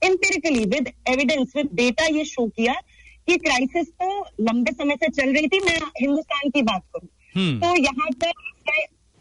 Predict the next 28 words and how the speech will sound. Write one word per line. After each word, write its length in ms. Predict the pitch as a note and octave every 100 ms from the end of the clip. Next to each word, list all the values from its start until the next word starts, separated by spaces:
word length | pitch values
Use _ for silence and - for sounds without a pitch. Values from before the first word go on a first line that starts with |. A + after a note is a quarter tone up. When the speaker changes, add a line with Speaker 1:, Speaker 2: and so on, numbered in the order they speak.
| _ _ _
Speaker 1:
कोविड 260 | A#3+ A#3+ C4
नाइनटीन 460 | C#4 B3+ C4 D4
के 80 | D4+
शुरू 260 | - D4 D4
होने 160 | C4+
से 120 | C#4 C#4
पहले 280 | C4 B3
भी 120 | B3+ E4
अनएम्प्लॉयमेंट 920 | D#4+ C4 C4+ C4 C4+ C4 C#4+ D#4 A#3+
रेट 280 | C4 D4
जबरदस्त 540 | A3 G#3 G#3 B3+ A3 C#4
तरीके 360 | - A#3+ A#3+
से 140 | C4 B3+
बढ़ 200 | F#3+ F#3
रहा 180 | E3+ E3
था, 240 | E3 D#3+ -
Speaker 2:
हम्म। 500 | F3 D#3 A2+ G2 G#2
Speaker 1:
और, 260 | B3 C4+ C4+
अ, 340 | C4+ C4+ C4+ C4 G#3 - _ _ _ _ - - - - -
स्लम्प 260 | D#4 D#4 -
था, 380 | - B3 C4 - - -
और 160 | -
ये 140 | A3 D4
तमाम 440 | - B3+ C4 C#4+
तिगड़म 400 | B3 C4 C4+ C4+
बिढ़ा 280 | B3+ B3+ A#3+
के, 360 | A#3+ C4 C4
अ, 100 | C4